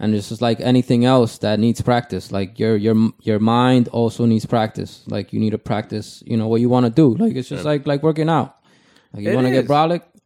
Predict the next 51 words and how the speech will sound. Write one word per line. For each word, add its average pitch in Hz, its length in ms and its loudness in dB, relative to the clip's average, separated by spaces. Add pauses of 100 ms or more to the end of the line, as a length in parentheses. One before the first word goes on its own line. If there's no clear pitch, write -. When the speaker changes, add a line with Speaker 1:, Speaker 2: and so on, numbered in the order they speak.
(140)
Speaker 1:
You 131 120 -4
need 143 120 2
Speaker 3:
Yeah. 254 160 0
Speaker 1:
to, 127 60 -8
you 143 60 2
need 147 100 2
to 156 80 2
work 165 200 2
out. 147 260 -2
Work 139 220 0
on 165 120 0
the 170 60 -2
muscle. 175 340 0
The 117 100 -2
muscle, 143 300 -2
you 120 240 -2
build 139 240 2
the 170 80 2
muscle. 180 320 -2
Speaker 2:
Your 104 160 -8
mind 123 320 -8
is 107 100 -18
the 110 80 -6
Speaker 3:
You 190 60 4
know 220 80 6
what - 60 4
Speaker 1:
Yeah, - 20 6
Speaker 3:
the 208 80 4
thing 240 80 2
Speaker 1:
you 254 80 6
Speaker 3:
is? 226 100 -6 (140)
With 151 140 0
society 160 580 0
now, 143 480 -4 (340)
we 147 320 0
live 175 280 2
in 135 80 -2
so 151 280 0
much 160 220 -2
of 127 140 -2
a 101 80 -2
fight 143 500 -2
or 120 160 -4
flight 123 560 -6 (100)
mentality. 135 960 -4
Speaker 2:
What 117 140 -20
do - 40 -20
you 113 60 -18
mean 110 100 -18
by 104 80 -20
that? - 60 -20